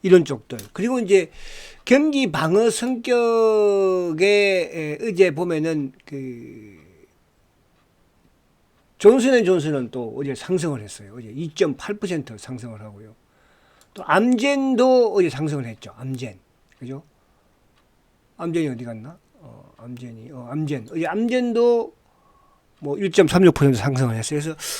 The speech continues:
어제 미국에서 이제 기술주들이 급락을 하고 어제 뭐, 야, 애플 또 뭐 나이키, 그죠?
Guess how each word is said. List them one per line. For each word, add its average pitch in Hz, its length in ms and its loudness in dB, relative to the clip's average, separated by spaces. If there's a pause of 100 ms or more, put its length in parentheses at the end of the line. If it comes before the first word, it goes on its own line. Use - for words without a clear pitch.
(140)
어제 185 160 -6
미국에서 185 460 -4
이제 135 400 -6
기술주들이 180 560 2
급락을 147 480 -2
하고 127 420 -10
어제 151 140 -8
뭐, 139 340 -8 (760)
야, 95 320 -6
애플 139 840 -8
또 147 160 -12
뭐 131 240 -12
나이키, 151 1040 -8
그죠? 123 300 -16